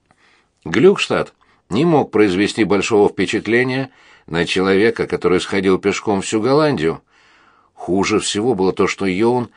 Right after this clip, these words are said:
перезабыл все языки, а, приходя в ярость, мог ругаться только по-голландски. Он до сих пор был уверен, что сумеет отличить датский от всех прочих языков.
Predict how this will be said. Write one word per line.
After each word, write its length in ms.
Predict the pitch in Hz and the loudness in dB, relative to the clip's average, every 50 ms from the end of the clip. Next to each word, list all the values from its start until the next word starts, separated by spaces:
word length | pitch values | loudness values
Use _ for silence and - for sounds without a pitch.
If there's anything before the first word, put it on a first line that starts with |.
| _ _ _ _ _ - | _ _ _ _ _ -4
перезабыл 600 | - 104 110 110 95 113 117 110 107 131 127 117 | -2 0 2 2 2 2 0 0 2 0 0 0
все 240 | - - - 139 143 | -2 -2 -2 -2 0
языки, 460 | 135 131 165 156 - 107 80 71 - _ _ _ _ _ _ _ _ - | 0 0 -2 -2 -2 -4 -6 -6 -8 _ _ _ _ _ _ _ _ -8
а, 240 | - 80 80 82 78 | -4 -4 -2 -2 -2
приходя 640 | - 90 92 82 - - 101 98 90 107 113 110 98 | -2 -2 -2 -2 0 -2 -2 -2 0 0 0 0 -2
в 40 | |
ярость, 560 | 104 110 143 160 165 156 120 82 - - - _ _ _ _ _ _ _ _ _ _ | -2 -4 -2 -2 0 0 0 0 -2 -6 -12 _ _ _ _ _ _ _ _ _ _
мог 260 | - 85 101 101 - | -4 -2 -2 0 2
ругаться 440 | 113 113 113 113 123 120 117 - 120 - | 2 2 2 2 0 -2 -2 -4 -4 -4
только 300 | - 127 117 117 135 - | -4 -4 -2 -2 -4 -2
по-голландски. 800 | - 135 135 143 147 160 165 165 156 143 - - - 78 73 69 _ _ _ _ _ _ _ _ _ _ _ _ _ _ | -2 0 0 2 2 2 2 0 -2 -2 -4 -6 -6 -8 -8 -10 _ _ _ _ _ _ _ _ _ _ _ _ _ _
Он 280 | - 80 87 92 90 87 | -6 -2 -2 0 0 0
до 100 | 92 92 | 0 -2
сих 260 | - - 107 95 - | 0 -2 -4 -4 -6
пор 260 | _ - 123 127 113 | _ -2 0 0 0
был 240 | 95 92 104 104 101 | 2 2 2 2 2
уверен, 460 | 98 92 98 104 110 110 117 113 110 - _ - - - - - _ _ _ | 2 2 2 2 0 0 0 -4 -6 -10 _ -20 -20 -20 -20 -20 _ _ _
что 240 | - - - 139 147 | -12 -6 -2 -2 -2
сумеет 480 | 143 - 175 185 185 175 147 110 87 98 | -2 0 -2 0 2 2 2 0 0 -2
отличить 480 | 101 98 113 110 98 - 131 123 98 | -2 -2 -2 -2 -2 -2 -4 -4 -4
датский 440 | 85 123 135 147 135 - - - 110 | -2 -2 -2 -2 -2 -4 -2 -2 -2
от 80 | 95 - | -2 -2
всех 260 | - - 117 110 - | -2 -4 -4 -4 -4
прочих 420 | - 127 120 110 - - 101 - | -2 -2 0 0 0 -2 -4 -4
языков. 560 | 131 135 135 156 165 - - 90 73 - - | -4 -4 -2 -2 -4 -2 -2 -4 -4 -4 -8